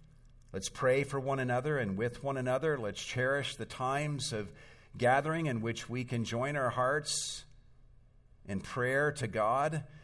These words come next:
And when we pray, guys, let's, let's not just settle for praying safe prayers. Let's pray dangerous prayers. Someone once said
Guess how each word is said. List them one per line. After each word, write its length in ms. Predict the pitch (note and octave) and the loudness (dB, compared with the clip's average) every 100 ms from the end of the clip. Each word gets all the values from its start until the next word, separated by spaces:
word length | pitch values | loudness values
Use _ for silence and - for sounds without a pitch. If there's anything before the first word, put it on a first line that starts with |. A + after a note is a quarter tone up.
| - - - - - | -20 -20 -20 -20 0
And 280 | C#3 C#3 C3+ | 2 2 4
when 260 | F#3 A#3+ | 2 4
we 160 | A3 D3 | 2 0
pray, 480 | B2 A#2+ A2 G2+ G#2 | 0 0 2 2 -2
guys, 380 | G#2+ B2+ A#2+ C3 | 0 2 2 0
let's, 280 | E3 - - | -2 -2 -2
let's 260 | D#3 E3+ | -2 -2
not 320 | F#3 F#3 F#3+ F3+ | 2 4 4 2
just 220 | D#3 - | -2 0
settle 400 | - C#3 D3 D3 | 2 4 4 2
for 180 | D3 B2 | 0 -4
praying 520 | - C3+ C3+ B2+ A#2+ | -2 -2 -2 -2 -4
safe 580 | - C3+ B2 A2+ - - | -4 -4 -4 -6 -10 -16
prayers. 600 | - D#2+ C2+ C#2+ - - - - - - - - - - - - - - - - | -8 -6 -6 -8 -10 -12 -18 -20 -20 -20 -20 -20 -20 -20 -20 -20 -20 -20 -20 -16
Let's 120 | C#3 - | -12 -8
pray 360 | - F#3 D#3 | 0 2 2
dangerous 840 | A#2 A2 B2 C3 F2+ D#2 - - - - - - - - - - - - - - - | 0 -2 -2 -4 -6 -6 -6 -8 -10 -18 -20 -20 -20 -20 -20 -20 -20 -20 -20 -20 -14
prayers. 640 | - F2 C2 C2 - - - - - - - - - - - | -4 -4 -4 -8 -10 -12 -16 -20 -20 -20 -20 -20 -20 -20 -14
Someone 380 | - C3+ C#3+ C3 | -4 0 2 2
once 280 | C3 A#2 - | 2 2 2
said 480 | C#3 C3 B2 A2 | 6 8 6 2